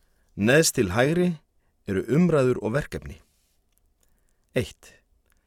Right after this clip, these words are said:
Hvernig eru samskipti unglinga og foreldra í dag?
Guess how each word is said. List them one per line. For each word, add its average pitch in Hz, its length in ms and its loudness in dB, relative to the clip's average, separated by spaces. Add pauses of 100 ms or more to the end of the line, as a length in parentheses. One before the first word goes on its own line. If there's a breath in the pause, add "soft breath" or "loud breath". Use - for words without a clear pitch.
(640)
Hvernig 185 400 4
eru 139 100 2
samskipti 180 560 0
unglinga 143 460 0
og 90 80 -6
foreldra 110 400 -6
í 73 80 -10
dag? 71 240 -12